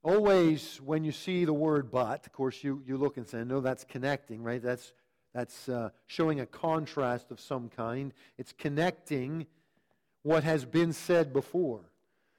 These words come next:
And I think what he's connecting it to is all the way back in chapter one, when he, when he talks about the, uh, the, the fact that he's, he's in prison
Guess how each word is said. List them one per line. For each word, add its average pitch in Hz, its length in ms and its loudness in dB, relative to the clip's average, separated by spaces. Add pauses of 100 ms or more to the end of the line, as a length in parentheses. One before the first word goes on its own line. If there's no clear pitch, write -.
(320)
And 123 240 -6
I 139 60 -2
think 175 280 -2
what 160 200 4
he's 151 220 -2
connecting 165 680 -2
it 139 220 -4
to 147 200 0
is 131 100 -2
all 165 140 2
the 160 60 0
way 156 140 4
back 143 300 0
in 135 100 -10
chapter 151 400 -2
one, 131 680 -4 (1000)
when 175 180 2
he, 175 300 0 (160)
when 165 140 0
he 160 100 2
talks 208 480 0
about 147 480 2
the, 147 300 2 (1800)
uh, 127 340 -2 (280)
the, 147 180 2
the 139 120 -4
fact 175 320 0
that 131 100 -12
he's, 143 340 -6
he's 156 220 -4
in 143 140 -2
prison 131 760 -2